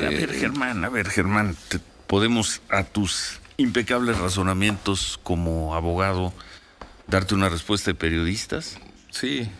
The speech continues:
Speaker 1: Un muerto es un padre sin un hijo.
Speaker 2: Claro.
Speaker 1: Es un hijo sin un padre, es un hermano sin una hermana, es un esposo sin una esposa. ¿Dónde están esas personas? ¿Que hay muertos o no hay muertos?
Speaker 2: No, pues no.
Speaker 1: Pues, ¿dónde están? ¿Dónde están?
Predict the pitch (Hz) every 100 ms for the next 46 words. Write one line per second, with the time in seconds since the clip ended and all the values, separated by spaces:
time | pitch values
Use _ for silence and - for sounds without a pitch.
0 | - - _ _ _ _ - 123 135 131
1 | 156 - 160 151 139 151 156 - 151 160
2 | 175 170 165 - - _ _ 120 135 131
3 | 127 123 - 101 110 127 147 69 90 98
4 | - 95 101 117 120 123 107 98 104 101
5 | 123 98 85 98 98 85 95 101 98 -
6 | 85 80 78 95 98 73 71 90 87 -
7 | 101 98 98 - 76 82 78 - 127 110
8 | 69 - - - - - 85 120 110 101
9 | 107 107 95 90 - 82 98 90 71 -
10 | - 131 139 139 - 110 117 120 127 -
11 | 92 - 104 101 - 98 101 143 98 -
12 | 147 - 160 151 90 80 - 87 123 131
13 | 120 - 113 113